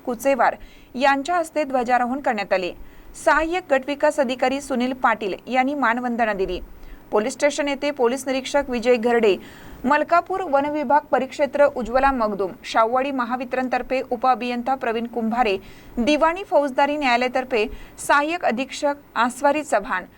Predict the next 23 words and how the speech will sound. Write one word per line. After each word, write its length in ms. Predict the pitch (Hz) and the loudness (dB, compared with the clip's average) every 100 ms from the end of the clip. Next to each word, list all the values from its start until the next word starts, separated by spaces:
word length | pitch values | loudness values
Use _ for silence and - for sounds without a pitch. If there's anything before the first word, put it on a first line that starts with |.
| - - | -20 -10
मलकापूर 600 | 240 269 269 320 320 339 330 | 0 0 2 0 0 -6 -6
बांधकाम 460 | 226 233 233 294 330 | 0 0 0 -4 -2
विभागातर्फे 640 | 285 262 269 269 262 269 | -2 0 0 -2 -4 -6
पूजा 380 | 269 254 233 285 | -6 -6 0 -2
शेळके, 480 | 285 220 196 190 175 - - - - - - | 0 -2 0 -2 -6 -8 -20 -20 -20 -20 -4
मलकापूर 560 | 247 277 277 330 339 370 285 | 2 2 2 0 0 -2 -4
नगरपरिषद 680 | 247 285 294 294 311 302 | 2 2 2 -2 -6 -4
मुख्य 280 | 254 262 311 | -4 -2 0
अधीक्षक 920 | 262 247 - 226 - - - - - | 0 -2 -2 0 -2 -8 -20 -20 -10
ऋषिकेश 480 | 247 269 302 330 339 | -4 -4 -4 -4 -6
पाटणकर, 600 | - 226 220 226 214 180 - - - - - - | 0 -2 0 -8 -4 -4 -4 -12 -20 -20 -20 -12
मलकापूर 540 | 240 277 277 330 339 349 - | 2 2 4 0 0 -2 2
आगारतर्फे 600 | 240 247 269 294 277 294 | 2 2 2 2 0 0
नरेंद्र 380 | 277 240 247 277 | 0 0 0 0
बोधे, 400 | 226 208 196 170 - | 2 0 2 -2 -4
प्राध्यापक 540 | 254 226 226 254 269 240 | 2 2 4 0 -2 0
डॉक्टर 300 | 254 254 277 - | -2 0 -4 0
एन 160 | 240 240 | -2 -2
डी 80 | |
पाटील, 420 | 294 240 214 190 180 - - - - | -2 0 0 -2 -6 -10 -20 -20 -4
महाविद्यालयाचे 1000 | 247 262 320 330 247 277 277 269 277 302 | -2 0 0 -2 0 0 2 0 -2 -8
प्राचार्य 640 | 302 240 220 247 247 254 | -2 -2 0 -4 -2 -4
डॉक्टर 380 | 262 233 240 254 | -2 -4 -4 -6